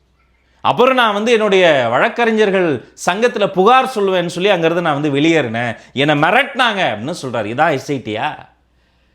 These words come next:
சம்பவம் நடந்த ரெண்டாவது நாள் ஆம்பளை போலீஸ் போய் பாதிக்கப்பட்ட மாணவிக்கு போய் எஃப் ஐ ஆர்லாம் போடாதம்மா என்று அட்வைஸ்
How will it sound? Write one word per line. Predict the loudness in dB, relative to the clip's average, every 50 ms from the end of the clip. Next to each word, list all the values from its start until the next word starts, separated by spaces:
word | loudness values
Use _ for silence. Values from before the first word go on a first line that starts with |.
| _ _ _ _ _
சம்பவம் | -4 -2 -2 2 4 4 4 4 4 2 2
நடந்த | 4 4 4 4 2
ரெண்டாவது | 2 2 2 2 2 2
நாள் | 0 0 0 2 2 2 4 4 2 2 2
ஆம்பளை | 2 2 2 2
போலீஸ் | 0 0 0 0 -2 0
போய் | 2 2 2 4
பாதிக்கப்பட்ட | 4 2 2 2 0 -2 -4 -4 -2 -2 -2
மாணவிக்கு | 0 0 0 0 0 0 -2 -2 -2
போய் | -2 -2 -2
எஃப் | -2 -4 -4 -2
ஐ | 0 2
ஆர்லாம் | 2 2 2 0 -2 -2 -2
போடாதம்மா | 0 0 0 2 0 0 -2 -2 -2 -4 -4 -6 -8 -14 -20 _ _ -6
என்று | -2 0 0 0 2 0 2
அட்வைஸ் | 2 0 0 2 2 2 2